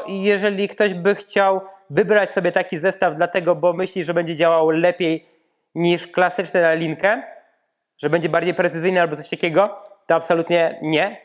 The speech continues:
Jeżeli mamy dobrze wyregulowaną linkę, to działa to tak samo dobrze,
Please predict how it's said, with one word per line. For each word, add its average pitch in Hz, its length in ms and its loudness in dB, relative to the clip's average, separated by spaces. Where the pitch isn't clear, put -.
Jeżeli 156 200 -2
mamy 170 180 2
dobrze 160 300 0
wyregulowaną 160 580 2
linkę, 165 400 -2
to 160 180 2
działa 160 260 2
to 165 100 -2
tak 170 180 -2
samo 170 240 -2
dobrze, 226 360 0